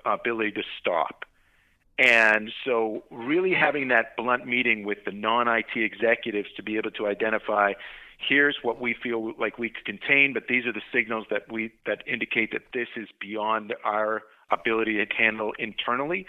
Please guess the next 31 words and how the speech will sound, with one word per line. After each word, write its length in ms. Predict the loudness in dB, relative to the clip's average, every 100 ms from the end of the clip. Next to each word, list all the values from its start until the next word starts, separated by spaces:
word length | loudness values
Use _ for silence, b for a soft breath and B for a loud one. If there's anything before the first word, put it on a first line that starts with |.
| B B B
and 220 | -6 -4
we 140 | -2 0
need 220 | -2 -4
to 100 | -6
bring 320 | -4 -4 0
in 300 | 0 0 -2 -8 _ -6
an 120 | -4
outside 540 | -2 -2 -2 -2 -2
party 500 | 0 4 4 2 -2 B B B B _ -10 -4
to 100 | -2
help 400 | 2 2 4 0
us 180 | -2 -2
and 120 | -4
augment 540 | 2 2 2 0 0 0
our 200 | 0 2
efforts 380 | 0 0 -6 -6
here, 340 | -4 0 0 -4 B B B B _ _ -4
um, 340 | 2 4 4 0 0
if 140 | 0 0
this, 160 | -2 -2 -6 -6
if 140 | -4 -2
this 120 | -4 -4
is 80 | -10
the 60 | -4
case. 360 | 0 0 0 -4
And 220 | -4 -4 -8 -8
or-, 240 | -8 -8 -6
organization, 760 | -2 0 0 2 0 0 -6
for 120 | -6 -6
example, 440 | -2 -2 0 -2
that, 240 | 2 2